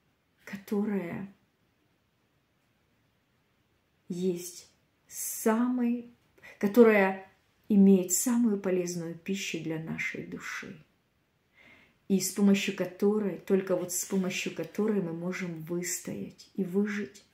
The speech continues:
в это непростое время. Я вас всех обнимаю. Я благословляю вас любовью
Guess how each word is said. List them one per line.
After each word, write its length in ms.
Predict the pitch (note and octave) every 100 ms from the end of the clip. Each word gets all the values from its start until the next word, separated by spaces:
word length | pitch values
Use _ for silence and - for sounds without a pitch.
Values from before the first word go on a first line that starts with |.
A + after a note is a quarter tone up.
| _ _ _ _ _ _ _ _ _
в 120 | E3+
это 300 | F3+ F3 F#3+ F3 -
непростое 640 | F3 E3 D#3 - - E3 -
время. 440 | - - G3 G3 - - - - - - -
Я 140 | A#3+ A#3
вас 120 | G3+
всех 340 | - - G3
обнимаю. 760 | F#3 F#3 E3+ E3+ F3 F#3 F#3+ G3 - _ _ _ _
Я 160 | - A3
благословляю 1000 | G#3 G3+ G3 - G3+ G3 F#3+ F#3+ F#3 F3+
вас 580 | E3+ E3 E3+ - - - _ _ _ -
любовью 880 | F#3+ F#3 F#3 G3 G3+ G3+ G3 F#3+